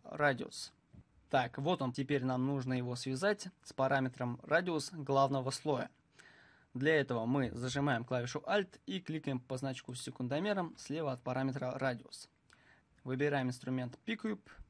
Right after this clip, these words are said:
и тащим эту нить до параметра Radius главного слоя. Кликаем в пустом месте. Теперь параметр Radius слоя Блик один связан с параметром Radius главного слоя.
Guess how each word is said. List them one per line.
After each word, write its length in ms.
и 220
тащим 600
эту 300
нить 420
до 160
параметра 560
Radius 500
главного 440
слоя. 320
Кликаем 340
в 20
пустом 300
месте. 340
Теперь 420
параметр 480
Radius 580
слоя 360
Блик 260
один 380
связан 420
с 60
параметром 500
Radius 560
главного 380
слоя. 300